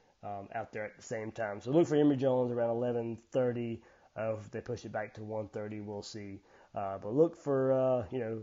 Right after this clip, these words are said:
first half of Wednesday to figure out what Emory Jones is going to do, um,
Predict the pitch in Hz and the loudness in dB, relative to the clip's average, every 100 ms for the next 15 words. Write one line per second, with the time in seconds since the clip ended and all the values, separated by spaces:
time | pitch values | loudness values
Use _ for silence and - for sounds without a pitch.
0 | 107 - 180 175 156 151 135 120 127 117 | 0 6 6 6 6 6 4 -2 -2 -4
1 | - 104 104 110 117 113 110 107 107 110 | -6 -10 -10 -10 -8 -6 -6 -8 -8 -10
2 | 107 107 104 98 101 107 98 98 101 104 | -10 -8 -10 -10 -12 -10 -10 -12 -10 -8
3 | 101 101 - - - _ - 95 95 95 | -8 -12 -18 -20 -20 _ -10 -8 -8 -10